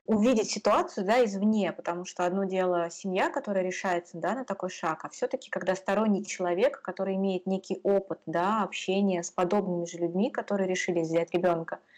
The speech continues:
а, имеет там базу знаний своих по этой теме, и он видит, что, ну, наверно, наверно, вам ещё, ну, как-то не то, не то, что рановато, но, может быть, как-то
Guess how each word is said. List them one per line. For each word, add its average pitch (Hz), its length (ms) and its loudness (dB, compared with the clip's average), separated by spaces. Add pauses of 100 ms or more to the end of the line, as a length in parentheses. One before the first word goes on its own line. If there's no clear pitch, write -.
(380)
а, 175 280 2
имеет 185 380 2
там 156 180 -4
базу 175 240 2
знаний 190 420 0
своих 185 560 -2
по 190 60 0
этой 185 280 2
теме, 180 440 -2 (480)
и 202 260 2
он 208 200 6
видит, 294 240 2
что, - 480 2 (160)
ну, 208 100 2
наверно, 220 540 2 (200)
наверно, 226 440 2
вам 214 200 0
ещё, 202 280 -6 (100)
ну, 208 100 -6
как-то 180 420 -12
не 202 140 -4
то, 208 160 -4
не 220 140 0
то, 262 100 2
что 208 180 -2
рановато, 196 640 0
но, 185 120 -8
может 220 240 -4
быть, 202 240 -4 (380)
как-то 185 540 0